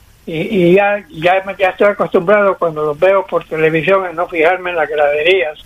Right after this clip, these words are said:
no, no estamos <laughs> fijando lo que pasa en la cancha. Así que qué bien que por lo menos eso, pero sí tenemos ese dilema que tú mencionaste, Oscar, y que hemos comentado esto, de tantos deportes en este país que han cerrado, deportes grandes,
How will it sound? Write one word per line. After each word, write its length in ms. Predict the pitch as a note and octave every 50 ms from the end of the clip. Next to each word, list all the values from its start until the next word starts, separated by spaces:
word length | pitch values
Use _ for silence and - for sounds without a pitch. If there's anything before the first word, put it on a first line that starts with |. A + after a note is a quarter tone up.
| - -
no, 120 | - E3
no 200 | B3 A3+ D#3 D3+
estamos 320 | D#3 - F3+ F3 D3 D3 -
<laughs> 40 | -
fijando 400 | G#3 E3 - F#3+ F#3 E3+ F#3 F3
lo 100 | F3 E3
que 120 | D#3 -
pasa 320 | - - E3 E3 - F#3+
en 80 | E3+ D#3+
la 100 | D3 D3
cancha. 540 | - - D#3+ E3 D#3+ D3+ - - D3 D3+ F3
Así 240 | - - F#3+ F3+ F3+
que 200 | - D3 D3 - - - - - - - - - -
qué 100 | G#3 F#3+
bien 260 | F#3+ G3 G3 G3 F3+
que 120 | - F3
por 160 | D#3+ - E3+ D#3
lo 120 | D#3 D3
menos 340 | D#3 F3+ F#3+ F#3+ F3+ D#3 -
eso, 360 | F#3+ F#3+ F3 D#3 F3+ E3+ E3 -
pero 300 | - E3+ D#3 D3 D3 D3
sí 160 | - G3 G3
tenemos 440 | F#3+ - F3 E3+ F3+ F3+ F3+ E3+ E3+ E3+
ese 220 | E3 - G3 F3
dilema 480 | E3+ E3 D3+ D#3 F3 E3+ D#3+ E3+ E3 -
que 140 | - D#3+
tú 140 | - - F3
mencionaste, 680 | F3 E3+ E3+ D#3+ D#3 D#3+ D#3 D#3 D#3+ E3 - _ - E3+
Oscar, 320 | E3 D#3 - - E3 D#3+
y 80 | C#3+ C#3
que 120 | - E3
hemos 360 | D3+ D#3 D#3 D3 D3 D3 - - - - - - - - - - - - - - -
comentado 640 | - E3 E3+ E3 D#3 D#3 D#3 - F3 E3 D#3+ E3 E3
esto, 340 | D#3+ E3 - - F3 C#3+ - - - - - - - - -
de 180 | - E3 D3 - - - - -
tantos 440 | - F#3+ G3 F#3 F#3+ - G3+ F#3+ F3
deportes 600 | F3+ D#3+ - - F#3 F3+ F#3 F3+ - - F3 D3
en 160 | D#3+ D#3 D#3
este 240 | E3 D#3+ - - E3
país 420 | - - E3 D3+ D3 D#3 E3 E3 - - -
que 260 | E3+ D3 C#3 C#3+ -
han 180 | C#3+ D#3 E3 -
cerrado, 560 | - D#3+ C3+ - D#3+ D#3 D#3+ E3 E3 E3 D#3+
deportes 520 | D3 C#3+ - - F3 E3 D#3+ - E3 D3+
grandes, 560 | C#3+ D#3 D3 D#3+ E3+ E3+ E3 E3 E3+ E3 D#3+